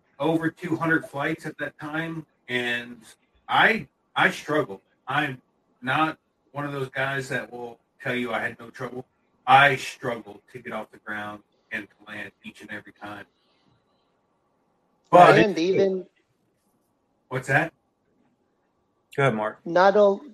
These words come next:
Speaker 2: not only the wind shifting constant, but if the wind was coming from the runway, I mean, man, that is short. That is a short area between the campers and the ditch.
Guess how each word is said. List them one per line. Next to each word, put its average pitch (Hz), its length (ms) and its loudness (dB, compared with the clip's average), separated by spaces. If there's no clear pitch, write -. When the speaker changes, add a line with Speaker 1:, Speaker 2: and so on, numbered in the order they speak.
Speaker 2:
not 202 360 4
only 185 560 0
the 151 140 2
wind 180 420 2
shifting 143 720 -6
constant, 156 800 -4
but 151 320 2
if 196 260 -4
the 175 100 0
wind 170 300 0
was 147 220 -2
coming 165 400 -4
from 180 420 0
the 139 100 0
runway, 143 640 0
I 127 60 -2
mean, 135 400 -6
man, 175 300 0
that 175 180 2
is 143 160 -2
short. 175 720 -4
That 180 200 2
is 147 200 -4
a 135 80 -4
short 180 460 -2
area 143 640 0
between 139 720 -4
the 127 100 -4
campers 151 720 -4
and 139 180 -2
the 127 60 -2
ditch. 156 640 -4